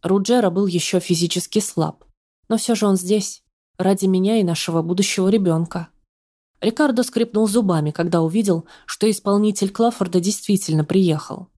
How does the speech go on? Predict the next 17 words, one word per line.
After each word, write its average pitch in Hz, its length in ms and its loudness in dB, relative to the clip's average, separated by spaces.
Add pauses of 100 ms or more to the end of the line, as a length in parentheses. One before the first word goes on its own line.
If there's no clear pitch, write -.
(380)
Но 233 140 0
меня 247 360 4
это 175 180 -2
уже 160 220 0
не 165 120 4
волновало. 160 680 0 (560)
Я 190 100 -2
помогла 254 400 0
Руджера 220 340 0
зайти 185 340 0
в 175 80 -6
дом 240 300 0 (160)
и - 60 -6
подняться 190 500 -2
в 180 40 -2
мою 202 220 2
комнату. 160 680 -4